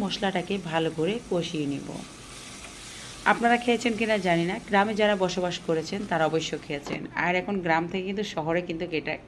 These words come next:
আরও বেশি খেয়ে থাকে। আজকের মুরগির চামড়া আর পা, এগুলা এখানে হচ্ছে যে লেয়ার মুরগি আর হলো যে সোনালী মুরগির, দুইটাই এখানে। টোটাল চারটা মুরগির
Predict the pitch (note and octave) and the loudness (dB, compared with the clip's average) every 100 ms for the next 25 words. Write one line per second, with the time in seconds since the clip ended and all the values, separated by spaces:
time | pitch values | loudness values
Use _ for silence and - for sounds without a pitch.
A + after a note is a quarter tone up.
0 | - - D3+ D#3+ D#3 - C3+ C#3 C3 C3 | -18 -8 -6 -4 -6 -6 -10 -10 -10 -12
1 | - - - - - - - - - - | -12 -14 -14 -16 -18 -18 -18 -16 -14 2
2 | F#3+ G#3 - A#3+ A#3+ G#3+ F#3+ A3 G#3+ F3+ | 4 4 4 4 6 2 2 2 4 4
3 | E3+ E3+ F3 - - D3+ D#3 D#3 - E3 | 4 4 2 -2 -2 2 2 0 0 2
4 | E3+ - E3+ F#3+ G3 F#3+ F#3+ F#3+ F#3+ F#3 | 0 -2 0 2 0 0 0 0 -2 -4
5 | F#3+ E3+ F#3+ A#3 G#3 F3 D#3+ D#3+ D3+ C#3+ | -4 -2 -2 -2 2 4 4 4 0 0
6 | F3+ A3+ - D3+ D#3 D3 D3+ D#3 A3 - | -2 -2 -4 -2 0 0 -4 -2 -4 -2
7 | F3 C#3+ C#3 C#3+ C#3 C3 B2 C3 F3 F#3 | -4 -2 -2 -2 -4 -6 -8 -8 -2 0
8 | F3+ F#3 F3+ F3 - - - F#3 F#3 E3+ | 2 2 0 -4 -12 -14 -8 -6 0 2
9 | F#3 A#3 - - - - G#3 G#3 G#3 G#3 | 4 0 -4 -14 -16 -2 0 2 2 0
10 | - - - G3+ F#3 - F3+ E3+ D#3+ F#3+ | -8 -18 -4 2 2 2 0 2 2 0